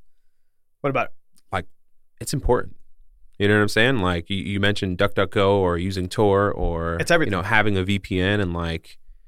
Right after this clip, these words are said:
Speaker 1: Yeah.
Speaker 2: Uh, people, we're not even at the point where people understand why that's important.
Speaker 1: Well, I think the reason we're Bitcoiners is because it's so important. I mean,
Speaker 2: Yeah.
Speaker 1: like, if Bitcoin was, like, a shitcoin, right, and didn't have these digital privacy features built in,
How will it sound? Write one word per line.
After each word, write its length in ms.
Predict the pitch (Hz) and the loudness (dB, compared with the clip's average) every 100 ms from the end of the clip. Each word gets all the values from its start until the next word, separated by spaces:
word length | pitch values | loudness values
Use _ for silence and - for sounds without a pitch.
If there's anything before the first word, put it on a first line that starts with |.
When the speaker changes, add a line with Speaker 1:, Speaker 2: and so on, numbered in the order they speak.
| - | -8
Speaker 1:
Yeah. 180 | 127 101 - - - - | -6 -6 -8 -18 -18 -12
Speaker 2:
Uh, 60 | 87 | -2
people, 260 | 143 143 117 | 0 2 4
we're 120 | 147 | 6
not 140 | 156 | 6
even 120 | 156 | 6
at 100 | 147 | 4
the 60 | 92 | 2
point 200 | - 120 | 0 2
where 80 | 95 | 2
people 240 | 113 113 | 0 2
understand 400 | 95 82 - 101 | 2 0 0 0
why 100 | 90 | 0
that's 180 | 80 82 | -2 -4
important. 360 | 92 110 80 - _ - | -4 -2 -2 -8 _ 0
Speaker 1:
Well, 100 | 208 | 4
I 20 | |
think 120 | 202 208 | 6 6
the 80 | |
reason 300 | 175 185 160 | 6 6 6
we're 120 | 156 151 | 6 6
Bitcoiners 680 | 147 147 139 139 165 160 | 4 2 0 0 2 2
is 100 | 131 | 0
because 280 | 110 120 117 | -4 -6 -6
it's 120 | 110 | -6
so 220 | - 135 107 | -2 -2 -2
important. 440 | 101 143 101 95 - 143 | -6 -8 -8 -12 -16 -8
I 80 | |
mean, 120 | 135 135 | -4 -2
Speaker 2:
Yeah. 60 | |
Speaker 1:
like, 180 | 127 123 | 0 0
if 120 | 123 113 | -2 0
Bitcoin 460 | 147 143 143 131 | 0 0 -2 0
was, 300 | 127 123 113 - - | 2 2 2 -8 -12
like, 120 | 107 | -6
a 20 | |
shitcoin, 520 | - 170 131 123 120 | 0 0 0 -2 -4
right, 180 | 120 123 | -4 -4
and 140 | 123 127 | -2 -2
didn't 160 | 120 | -2
have 280 | 101 120 107 | 0 0 0
these 200 | 117 110 | -4 -8
digital 480 | - 127 123 123 117 | -12 -10 -6 -2 -4
privacy 480 | - 117 113 - 117 | -2 -4 -4 -6 -8
features 460 | - 117 117 107 | -8 -10 -8 -10
built 260 | 107 117 107 | -4 -4 -2
in, 240 | 143 135 | -2 -4